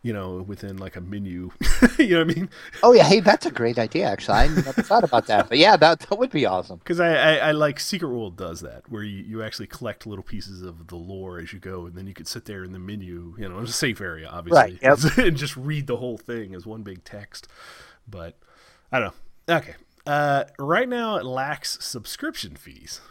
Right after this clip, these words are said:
Speaker 1: which is wonderful. It, it originally was pay to play, correct?
Speaker 2: Yes, correct.
Speaker 1: And, uh, they've now sold five million copies as of August two thousand fifteen,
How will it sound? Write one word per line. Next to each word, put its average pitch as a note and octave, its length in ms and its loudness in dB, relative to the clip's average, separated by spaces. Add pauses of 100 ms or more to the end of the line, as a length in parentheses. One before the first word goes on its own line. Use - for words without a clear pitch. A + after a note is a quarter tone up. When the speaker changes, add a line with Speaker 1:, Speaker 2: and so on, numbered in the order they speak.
(120)
Speaker 1:
which - 200 -12
is F#2+ 440 -10 (340)
wonderful. D3+ 680 -8
It, D3+ 280 -6
it E3 160 -2
originally F#3 480 -4
was C3 640 -4
pay D3+ 220 -6
to C#3 80 -10
play, G2 420 -10
correct? G2 480 -12 (540)
Speaker 2:
Yes, - 440 2
correct. - 460 -8
Speaker 1:
And, A#2+ 480 -6
uh, A2 540 -6
they've B2+ 360 -8 (200)
now C#3+ 220 -6
sold C#3+ 420 -6
five D3 340 -6
million D3+ 300 -6
copies A2 640 -10
as A#2 260 -12
of A2 160 -12
August G#2+ 540 -12
two C#3+ 120 -14
thousand C3 340 -12
fifteen, G#2 640 -16